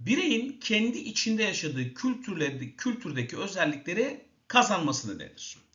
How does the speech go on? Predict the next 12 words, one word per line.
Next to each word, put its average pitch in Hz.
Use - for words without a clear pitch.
Şimdi 508
mesela -
sahip 285
olduğunuz 233
bir 269
kültür 226
var. -
Bu 254
kültüre 226
dair 127
alt, 247
alt 165